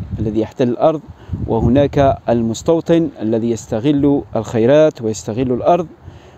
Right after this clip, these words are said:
وهناك أيضًا المعلم، وهناك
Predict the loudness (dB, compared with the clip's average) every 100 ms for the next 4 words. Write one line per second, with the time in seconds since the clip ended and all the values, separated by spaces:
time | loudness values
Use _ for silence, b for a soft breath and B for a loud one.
0 | B -2 0 2 4 2 2 2 4 4
1 | 0 0 -6 -6 -2 2 4 4 4 0
2 | -2 -12 -10 -10 -10 -10 B B B B
3 | -4 -2 2 2 2 2 0